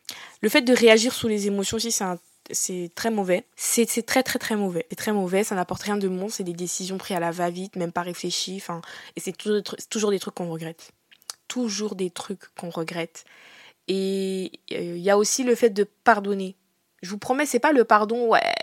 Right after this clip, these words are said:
il faut, l'amour, enfin, le, le pardon, je parle du vrai pardon. Je parle d'un pardon. En vrai, il y a pas de vrai pardon ou quoi, non. En vrai, de vrai, on est censé pardonner et puis, enfin.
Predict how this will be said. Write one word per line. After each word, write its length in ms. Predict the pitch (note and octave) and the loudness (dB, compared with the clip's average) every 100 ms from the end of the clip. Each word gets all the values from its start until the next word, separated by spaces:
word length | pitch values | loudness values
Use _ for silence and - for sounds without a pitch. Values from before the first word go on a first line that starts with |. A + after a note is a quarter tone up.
| - | -6
il 140 | G3+ | -8
faut, 180 | - G3+ - - - - - | -4 -4 -4 -14 -16 -18 -4
l'amour, 580 | A3+ A#3+ B3 C4 E4+ E4 | 8 10 10 8 6 4
enfin, 220 | - F#3+ | 4 4
le, 220 | F3+ F3+ F3 | 4 0 2
le 140 | A3+ | 2
pardon, 420 | - C4+ B3 B3 F4+ - _ _ _ _ _ _ _ - | 4 2 4 0 -4 -10 _ _ _ _ _ _ _ -8
je 80 | - | 0
parle 160 | C#4+ | 0
du 100 | A3 | 0
vrai 240 | F#3+ G3+ B3 | -2 -2 0
pardon. 380 | A3 G3 F3 F3+ | 0 -2 -6 0
Je 80 | |
parle 180 | - C#4+ | 4 6
d'un 140 | G#3+ G3+ | 4 4
pardon. 460 | A3 G#3 A3 A#3+ _ _ _ _ _ _ _ _ _ _ - | 2 2 -2 -6 _ _ _ _ _ _ _ _ _ _ 8
En 80 | |
vrai, 160 | A#3 D4+ | 10 12
il 20 | |
y 40 | B3+ | 10
a 40 | |
pas 120 | C#4 | 10
de 100 | A#3 | 6
vrai 180 | G3 G3+ | 4 4
pardon 380 | G#3 G3 A3 A3 | 4 4 2 0
ou 60 | |
quoi, 180 | - G3+ | 2 2
non. 140 | G3+ F3+ | 2 -4
En 100 | F3 | -4
vrai, 180 | F#3 | -4
de 80 | F#3 | -2
vrai, 120 | F#3 | -2
on 100 | G#3+ | -2
est 60 | F#3 | -2
censé 220 | F#3 F3+ | -4 -4
pardonner 640 | F3 F3 E3+ E3+ F#3+ G3+ | -4 -4 -4 -2 -2 -2
et 60 | F3 | -4
puis, 340 | - E3+ E3+ E3+ | -6 -8 -8 -8
enfin. 160 | - | -12